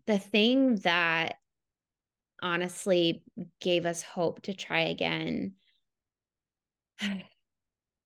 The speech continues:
I felt so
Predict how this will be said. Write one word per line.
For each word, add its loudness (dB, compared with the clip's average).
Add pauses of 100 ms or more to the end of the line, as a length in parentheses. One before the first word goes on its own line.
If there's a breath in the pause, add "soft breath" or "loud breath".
(1600)
I 4
felt 2
so 2